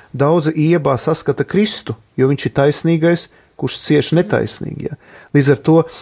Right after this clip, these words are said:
daudzi, eh, cilvēki domā, ka viss Bībelē, kas pierakstīts, burtiski tā arī ir un tā tur ir noticis vēsturiski. Ir dažas, piemēram, tāpat dzejas grāmata, piemēram, augstā dziesma par, eh,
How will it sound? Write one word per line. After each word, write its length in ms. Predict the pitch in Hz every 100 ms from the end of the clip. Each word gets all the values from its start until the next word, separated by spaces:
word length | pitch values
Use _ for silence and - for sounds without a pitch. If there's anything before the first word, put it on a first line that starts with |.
| - -
daudzi, 500 | 143 160 135 135 143
eh, 420 | 135 131 135 131
cilvēki 400 | - 165 151 127 127
domā, 300 | 160 151 135
ka 120 | -
viss 240 | 135 156 135
Bībelē, 400 | 147 156 135 127
kas 160 | 165
pierakstīts, 540 | - 175 165 - 127 120
burtiski 520 | 151 170 139 - -
tā 280 | - 147 135
arī 160 | 135
ir 80 | 160
un 200 | 143 139
tā 180 | - 147 139
tur 160 | 139 139
ir 200 | 127 127
noticis 480 | 147 135 110 - -
vēsturiski. 460 | - - - - - - - - _
Ir 140 | 151
dažas, 300 | 139 160 147 -
piemēram, 460 | 151 147 139 131
tāpat 380 | 117 127 147 143
dzejas 400 | 123 127 175 131 110
grāmata, 400 | 127 131 127 117
piemēram, 240 | 131 120 113 - -
augstā 380 | 139 143 - 123
dziesma 440 | 113 147 143 135 113
par, 140 | 127 117 - - -
eh, 420 | 127 123 123